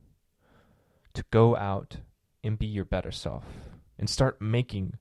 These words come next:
what you've been pining to make. If we want to stand out, if we want to help people and make an impact,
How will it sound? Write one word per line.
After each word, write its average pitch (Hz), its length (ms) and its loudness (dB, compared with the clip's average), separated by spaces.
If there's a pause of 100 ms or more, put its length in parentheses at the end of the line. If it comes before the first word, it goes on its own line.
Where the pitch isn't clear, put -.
(300)
what - 140 -4
you've 113 160 -6
been 95 140 -2
pining 92 520 -4
to - 160 -12
make. - 400 -10 (2500)
If - 120 -8
we 123 80 -2
want 139 180 0
to 139 60 0
stand 98 400 0
out, 82 240 -6 (580)
if - 80 -14
we 139 60 4
want 147 180 4
to 139 60 2
help 135 240 2
people 117 280 4
and 98 120 0
make - 160 -2
an 95 80 -4
impact, 92 580 -6